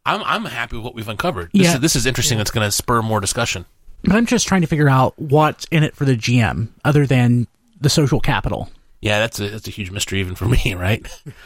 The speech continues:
Speaker 1: I G M and I don't, I don't know why. I love it. I can tell you, I've said this on the show before. There are things in life that are creative, and there are things in life that are collaborative,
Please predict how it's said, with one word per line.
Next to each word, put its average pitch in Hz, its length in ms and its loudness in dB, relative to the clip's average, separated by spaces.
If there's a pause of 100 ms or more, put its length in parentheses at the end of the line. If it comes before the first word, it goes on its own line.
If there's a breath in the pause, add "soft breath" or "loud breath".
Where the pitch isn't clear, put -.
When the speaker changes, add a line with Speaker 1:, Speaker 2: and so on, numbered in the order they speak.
(100)
Speaker 1:
I 123 180 -2
G 127 280 -4
M 135 160 -4
and 107 80 -4
I - 20 -4
don't, 107 180 -4
I 110 40 -6
don't 110 100 -6
know 104 100 -6
why. 104 300 0
I 117 80 -2
love 113 340 0
it. 98 180 -8 (760)
I 139 140 -2
can 131 140 -10
tell 160 140 -4
you, - 460 -12
I've - 120 -6
said 190 120 2
this 180 120 0
on 151 40 0
the - 40 -2
show 123 140 0
before. 98 400 -4 (1500)
There 123 140 0
are 113 60 -2
things 165 360 0
in 135 120 2
life 117 280 0
that 104 80 -2
are 104 60 -2
creative, 92 680 -2 (360)
and 104 160 2
there 95 100 0
are - 40 -6
things 123 300 0
in 110 120 0
life 95 220 -2
that 92 100 -6
are 92 40 -8
collaborative, 123 640 -2